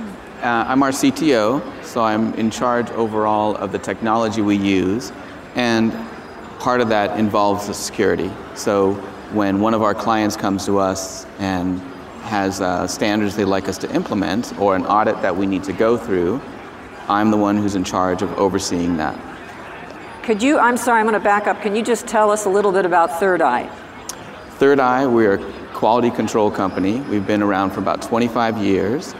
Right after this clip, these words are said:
Speaker 1: We perform master level quality control on digital files and also optical D V D Q C.
Speaker 2: Great, and I'm
Speaker 1: We
Speaker 2: sorry.
Speaker 1: also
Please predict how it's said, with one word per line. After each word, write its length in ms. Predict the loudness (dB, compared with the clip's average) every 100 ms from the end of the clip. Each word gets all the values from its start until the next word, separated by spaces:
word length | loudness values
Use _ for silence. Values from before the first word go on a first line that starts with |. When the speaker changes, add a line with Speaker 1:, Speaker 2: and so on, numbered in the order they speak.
| -16 -14 -4
Speaker 1:
We 100 | -2
perform 600 | -2 0 2 2 2 0 2
master 460 | 2 2 0 0 2
level 400 | 2 2 2 0
quality 360 | 2 2 2
control 600 | 0 -2 0 2 2 0
on 160 | -2 -2
digital 320 | 0 0 0
files 560 | 2 2 2 0 -4 -8 -16 -18 -6
and 160 | 0 2
also 540 | 2 2 4 4 4
optical 500 | 2 0 0 0 2
D 140 | 2
V 100 | 2
D 160 | 2 0
Q 220 | -2 -6
C. 200 | -4 -6 -8 -14 -16 -16 -18 -18 -18 -10
Speaker 2:
Great, 260 | -2 -2 -2
and 200 | -4 0
I'm 80 | 2
Speaker 1:
We 60 |
Speaker 2:
sorry. 280 | 4 4 4
Speaker 1:
also 220 | 4 2